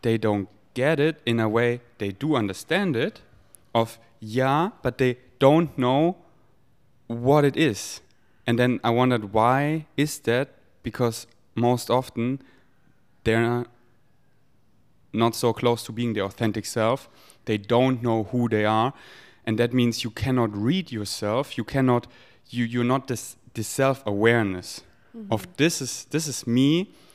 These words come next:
Speaker 1: This is, this is where this comes from." There's this thing, and, you know, it took me so many years to learn it. Like, there's this thing, and ow, and then often people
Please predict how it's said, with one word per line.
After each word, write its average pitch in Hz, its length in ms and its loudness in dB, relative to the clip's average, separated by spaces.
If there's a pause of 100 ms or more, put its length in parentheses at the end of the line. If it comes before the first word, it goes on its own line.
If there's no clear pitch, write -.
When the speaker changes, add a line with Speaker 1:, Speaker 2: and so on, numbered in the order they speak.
(280)
Speaker 1:
This 151 220 2
is, 156 260 0 (920)
this 220 320 2
is 143 180 -4
where 113 160 6
this 104 160 0
comes 104 380 -4
from." 98 280 -4
There's 127 300 2
this - 220 -4
thing, 202 580 4 (960)
and, 127 120 4
you 139 60 6
know, 160 280 4
it 123 100 -8
took 151 180 -2
me 147 60 2
so 151 200 4
many 139 180 6
years 135 280 2
to 117 100 -2
learn 123 380 6
it. 92 180 -4 (440)
Like, 113 200 0
there's 127 280 0 (100)
this 196 280 2
thing, 175 420 2 (320)
and 120 180 2 (120)
ow, 160 420 6 (320)
and 127 140 6
then 156 240 6 (720)
often 175 600 2 (100)
people 160 400 4